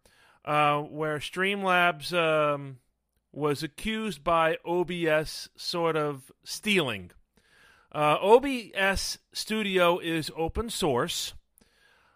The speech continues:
um, so it's freely available under the usual public licenses that we're used to seeing all over the place. But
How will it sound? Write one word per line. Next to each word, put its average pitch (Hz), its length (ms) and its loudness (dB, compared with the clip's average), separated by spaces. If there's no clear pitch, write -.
um, 139 680 2
so 143 300 -4
it's 139 140 -6
freely 151 440 0
available 131 640 0
under 127 340 -4
the 123 160 -8
usual 123 480 -4
public 131 460 -2
licenses 127 580 -10
that 131 160 -10
we're 131 80 -12
used 127 280 -8
to 139 100 -12
seeing 127 340 -4
all 123 180 -2
over 120 200 -6
the 117 100 -10
place. 117 520 -8
But 151 240 2